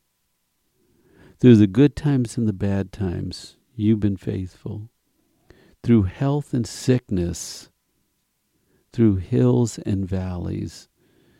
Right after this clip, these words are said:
our friendship has endured. Our love has continued." <laughs> Especially during those times we found ourselves in a deep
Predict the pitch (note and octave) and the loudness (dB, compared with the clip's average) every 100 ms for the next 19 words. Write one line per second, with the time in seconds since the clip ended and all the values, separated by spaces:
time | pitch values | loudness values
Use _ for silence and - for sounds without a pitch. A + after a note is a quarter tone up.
0 | _ _ - G2+ B2 B2 A2 - G#2 G#2 | _ _ -2 0 2 0 0 -6 -6 -4
1 | G2 G2 F2+ G2 F#2+ F#2 F#2+ F#2+ - _ | -4 -4 -6 -4 -4 -6 -8 -12 -14 _
2 | _ _ _ _ _ _ - G#2+ G#2+ A2+ | _ _ _ _ _ _ 0 4 4 4
3 | G#2+ - A2 F#2+ - G2 F2+ F2+ F2 F2 | 0 -2 -4 -2 -2 -2 -2 -2 -4 -6
4 | - _ _ _ _ _ _ - _ _ | -12 _ _ _ _ _ _ -20 _ _
5 | _ - - - - A#2+ - - - D#3 | _ -20 -4 -4 -2 -8 -6 -8 -2 0
6 | D#3 - E3+ A2 A#2 A2 G2+ - A2 A2 | 0 0 -4 2 2 2 0 -4 -2 2
7 | A2+ G2 G2+ F#2 - A#2 A2 G2 - A2 | 2 0 -2 -4 -2 -2 -2 -4 -4 -4
8 | F#2 G#2 F#2 F2 E2+ A#2 A#2 A#2+ | -4 -4 -4 -6 -6 -2 0 -2